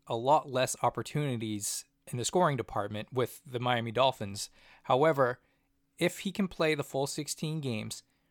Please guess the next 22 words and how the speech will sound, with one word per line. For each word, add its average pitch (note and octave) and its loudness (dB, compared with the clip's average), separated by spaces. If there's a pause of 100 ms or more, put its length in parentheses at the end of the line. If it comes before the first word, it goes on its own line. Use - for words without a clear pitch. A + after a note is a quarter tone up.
(120)
which - -4
we A#2+ -6
say A#2+ 0
that A#2 2
a B2 4
lot A#2+ 4
with - -4 (360)
any C#3 2
player, G2+ -4
doesn't A#2+ -4
matter A#2 0
who B2+ 0
it G#2 -2
is, - -6 (480)
if D#3 4
he G#3+ -4
can G3 -4
play E3+ 0
the C3+ 0
full C#3+ 0
sixteen C3+ -4
games C3 -4